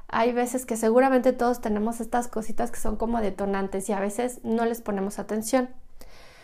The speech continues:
Entonces, bueno, yo para que ustedes puedan reconectar con el mensaje de su cuerpo, les quiero sugerir que se hagan las siguientes preguntas.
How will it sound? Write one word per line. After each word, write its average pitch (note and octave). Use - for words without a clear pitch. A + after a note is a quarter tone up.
Entonces, E4
bueno, B3+
yo D4
para C4
que B3+
ustedes D4+
puedan -
reconectar A3+
con B3
el G#3+
mensaje G#3
de A3
su A3
cuerpo, C#4+
les A#3+
quiero D4
sugerir A#3+
que C4
se C4
hagan A#3+
las A3
siguientes B3
preguntas. G3